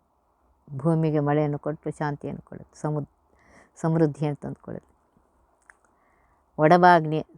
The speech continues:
ಸಮುದ್ರದ ನೀರನ್ನು ತಾನೇ ಕುಡಿಯುತ್ತದೆ, ಅದು ತಾನೇ ಕುಡಿದು ಬಿಡ್ತದೆ. ಈ ರೀತಿಯಾಗಿ ಪರಮಾತ್ಮ, <coughs>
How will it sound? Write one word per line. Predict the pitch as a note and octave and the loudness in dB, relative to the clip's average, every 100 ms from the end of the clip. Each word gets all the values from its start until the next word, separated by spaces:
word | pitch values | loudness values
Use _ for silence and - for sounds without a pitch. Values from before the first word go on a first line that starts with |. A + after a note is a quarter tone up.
| - | -8
ಸಮುದ್ರದ | D#3+ E3+ E3+ E3 E3 | -4 -4 -4 -4 -4
ನೀರನ್ನು | D#3 D#3 D#3+ D#3+ D#3+ - | -6 -6 -6 -8 -8 -6
ತಾನೇ | C#3+ D#3 D#3+ D#3+ E3 | -4 -2 0 0 -2
ಕುಡಿಯುತ್ತದೆ, | - D#3 C#3+ - - - _ _ _ _ _ - | -2 -2 -2 -6 -14 -16 _ _ _ _ _ -10
ಅದು | C#3+ - _ _ | -8 -10 _ _
ತಾನೇ | D#3+ E3 F3 D#3+ _ _ - | -2 0 0 -2 _ _ -2
ಕುಡಿದು | F3 D#3 | -2 0
ಬಿಡ್ತದೆ. | D3 D3+ - - _ _ | -4 -8 -16 -20 _ _
ಈ | E3+ | 2
ರೀತಿಯಾಗಿ | E3+ G3 F#3+ F#3+ F3+ E3+ F3 - _ _ _ _ _ _ _ _ _ _ _ | 6 6 6 4 4 2 -2 -8 _ _ _ _ _ _ _ _ _ _ _
ಪರಮಾತ್ಮ, | D#3 E3 F3 E3+ - E3 D#3 _ _ _ _ _ _ _ _ _ _ _ _ _ - | 2 4 4 2 0 -10 -10 _ _ _ _ _ _ _ _ _ _ _ _ _ -4
<coughs> | - E3+ D3+ | 2 2 0